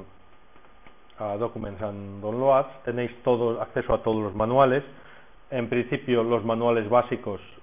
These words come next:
serían estos cinco. Este sería el hardware, que hace una descripción de cada uno de los dispositivos. Otro, guía de programación,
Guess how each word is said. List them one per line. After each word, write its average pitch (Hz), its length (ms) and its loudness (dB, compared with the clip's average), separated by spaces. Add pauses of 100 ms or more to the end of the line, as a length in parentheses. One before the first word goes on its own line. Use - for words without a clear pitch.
(300)
serían 113 340 0
estos - 300 -10
cinco. 160 420 0 (1160)
Este - 260 0
sería 120 300 6
el 113 80 6
hardware, 143 480 6
que 127 100 2
hace 120 160 2
una 113 120 -2
descripción 107 480 -6
de 104 80 0
cada 107 140 4
uno 107 180 0
de 101 60 -2
los 101 120 -4
dispositivos. 165 720 2 (1800)
Otro, 127 640 4 (440)
guía 135 300 4
de 120 100 6
programación, 151 800 2